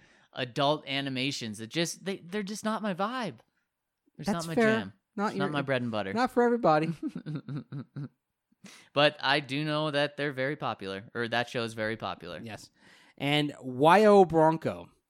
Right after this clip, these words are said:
Speaker 2: "Hey, fellas, let's say there's still one of the top three tackles and one of the top three receivers on the Broncos board,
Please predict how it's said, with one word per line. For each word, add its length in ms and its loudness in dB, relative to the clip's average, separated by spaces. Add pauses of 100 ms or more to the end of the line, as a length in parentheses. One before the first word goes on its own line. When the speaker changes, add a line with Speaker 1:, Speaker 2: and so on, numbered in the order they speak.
(100)
Speaker 2:
"Hey, 180 4
fellas, 520 -4 (380)
let's 200 2
say 220 4
there's 220 4
still 220 2
one 200 0
of 60 4
the 120 4
top 320 2
three 200 0
tackles 580 -4 (340)
and 140 -8
one 160 0
of 60 0
the 60 -6
top 240 2
three 140 -4
receivers 340 -4
on 80 -2
the 60 -4
Broncos 460 -2
board, 340 -2